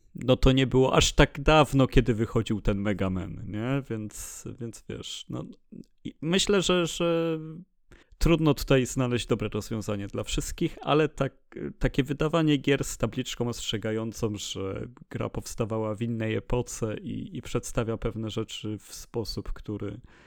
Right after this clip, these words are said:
który dzisiaj raczej, raczej nie byłby zastosowany, jest, myślę, że okej, przyjemne. Chociaż nie wiem też, czy nie, nie zwraca przesadnie uwagi też na to, co, co mogłoby zostać po prostu pominięte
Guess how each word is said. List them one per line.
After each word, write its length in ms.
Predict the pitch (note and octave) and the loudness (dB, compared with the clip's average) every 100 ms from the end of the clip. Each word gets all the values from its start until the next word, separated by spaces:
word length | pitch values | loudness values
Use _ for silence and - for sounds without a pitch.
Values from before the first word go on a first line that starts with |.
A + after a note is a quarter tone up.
| _ _ _ | _ _ _
który 320 | - A#2 A2 | -8 -4 -4
dzisiaj 400 | G2+ A#2 - G#2+ | -4 -4 -4 -4
raczej, 680 | G#2+ G#2+ - G#2 G2+ C3+ - | -4 -6 -6 -4 -6 -8 -6
raczej 320 | A#2 - A#2 | -6 -2 0
nie 120 | C#3+ | 2
byłby 260 | C#3 B2 A#2+ | 2 2 2
zastosowany, 880 | B2 - A#2 - A2 A2+ A2+ A#2 C3 - | 0 -2 -4 -2 -2 -4 -6 -8 -10 -4
jest, 440 | A3 A3+ - - - - - - | -2 -2 -6 -10 -18 -20 -20 -18
myślę, 420 | - G3 - G#2+ G2+ | -10 -2 0 2 0
że 140 | - | -2
okej, 400 | - - F3 A#2 | -2 0 0 0
przyjemne. 560 | - - D3 A2 F#2 G2 | -2 0 2 2 -2 0
Chociaż 320 | C3+ D3+ - | 2 4 2
nie 100 | F#3 | 4
wiem 180 | E3 D3+ | 4 6
też, 220 | D#3 - | 2 2
czy 220 | - C#3 | -2 2
nie, 200 | C#3+ C#3+ | 4 6
nie 160 | C#3+ C#3 | 8 6
zwraca 360 | - D3 C#3 | 6 2 2
przesadnie 520 | - C#3+ D3 C3+ C#3 | 2 4 6 8 8
uwagi 400 | C#3 B2+ B2 A#2 | 8 8 4 2
też 260 | - G#2+ - | 0 0 2
na 120 | A2+ | 0
to, 120 | - | 0
co, 340 | A2 - G#2+ G#2+ | -2 0 -2 0
co 140 | - | 0
mogłoby 380 | A#2 A2+ A2+ G#2+ | 0 2 0 2
zostać 720 | G#2 G#2+ - G#2+ - - - - - - _ - | 0 0 -2 -2 -4 -6 -8 -18 -20 -20 _ 2
po 120 | C3+ | 4
prostu 320 | - B2+ C#3 | 4 2 2
pominięte 800 | - B2 B2+ B2 A#2 - A2 | 4 4 4 2 0 0 0